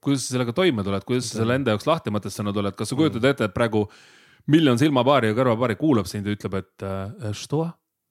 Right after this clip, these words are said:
Speaker 1: Mi-, mi-, mi-, mis asja?“ Et, äh, abikaasa ja armuke ja ta mees teab sellest ja
Speaker 2: Ei,
Speaker 1: see on
Speaker 2: no,
Speaker 1: okei
Speaker 2: kõige,
Speaker 1: või noh?
Speaker 2: kõige parem oli veel see koht, kus kohas, äh, kui, äh,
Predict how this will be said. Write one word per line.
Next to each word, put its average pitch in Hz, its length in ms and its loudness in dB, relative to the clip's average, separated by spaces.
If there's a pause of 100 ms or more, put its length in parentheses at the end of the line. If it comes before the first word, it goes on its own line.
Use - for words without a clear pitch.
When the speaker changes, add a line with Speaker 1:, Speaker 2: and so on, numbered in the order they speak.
(140)
Speaker 1:
Mi-, 151 220 0
mi-, 139 160 2
mi-, 139 100 2
mis 147 180 2
asja?“ 147 460 2
Et, 110 240 -4
äh, 107 320 4
abikaasa 131 480 4
ja 135 200 6
armuke 135 420 2
ja 107 100 2
ta 110 140 2
mees 123 240 2
teab 151 240 2
sellest 113 340 0
ja 113 60 -4
Speaker 2:
Ei, 107 40 -6
Speaker 1:
see 107 60 0
on 104 60 0
Speaker 2:
no, 107 60 2
Speaker 1:
okei 110 240 0
Speaker 2:
kõige, - 100 0
Speaker 1:
või 101 80 -2
noh? 104 60 -2
Speaker 2:
kõige 131 160 -2
parem 113 260 -2
oli 104 140 -6
veel 104 140 -6
see 123 180 -4
koht, 104 180 -8
kus - 160 -12
kohas, 98 420 -6
äh, 95 920 -4
kui, 95 320 -2
äh, 92 540 -6